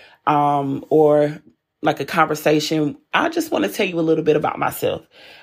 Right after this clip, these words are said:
I know that there are many of you who listen to the podcast that know me. There are many of you who are familiar with me, maybe. And then there are a lot of you who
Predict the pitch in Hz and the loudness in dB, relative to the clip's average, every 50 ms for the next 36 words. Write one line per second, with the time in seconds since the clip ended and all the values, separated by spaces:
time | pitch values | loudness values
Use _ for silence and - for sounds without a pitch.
0 | - - - 147 147 160 175 185 170 - 170 165 156 156 151 156 160 180 185 190 | -6 -2 2 4 6 6 4 4 2 2 2 4 4 2 2 0 0 0 0 -2
1 | 185 175 170 175 175 180 165 165 160 160 - 156 156 - 170 165 - - 160 156 | -2 -2 -4 -4 -2 -2 -2 -2 -4 -4 -6 -6 -8 -6 -4 -6 -4 -2 -2 -2
2 | 151 151 - 160 151 156 160 160 - - - - 139 139 139 147 147 147 151 151 | -2 -2 -2 -2 -2 -2 -2 -4 -6 -6 -6 -4 -2 0 0 0 0 2 2 2
3 | 151 160 175 - _ - - _ _ _ - 147 147 143 - 143 147 147 151 151 | 0 0 -4 -8 _ -20 -20 _ _ _ 0 2 2 4 4 2 2 2 2 2
4 | 160 156 151 151 170 - 156 160 151 156 156 - - 160 160 - - 147 147 156 | 2 0 0 -2 -2 -4 -6 -4 -4 -6 -6 -6 -6 -6 -6 -6 -6 -4 -2 -2
5 | 156 156 - 151 143 139 147 147 156 160 165 170 180 170 - - 196 190 196 190 | -2 -2 -4 -4 -2 0 2 2 2 2 0 -2 -4 -6 -6 -4 -2 -2 0 0
6 | 185 190 185 185 185 185 185 185 185 180 - - - - - _ - - 156 156 | 0 2 2 2 2 0 -2 -4 -6 -6 -10 -16 -20 -20 -20 _ -2 0 0 2
7 | 151 165 175 202 240 254 247 214 - - 175 180 - - 165 160 156 156 156 156 | 4 4 2 2 2 2 2 2 2 2 0 0 2 2 2 2 2 2 4 4
8 | 156 - - - - - 170 165 175 165 151 160 165 165 165 165 170 175 160 156 | 4 2 2 0 0 0 0 0 0 -4 -4 -4 -2 -2 -4 -4 -6 -8 -8 -10
9 | 165 | -12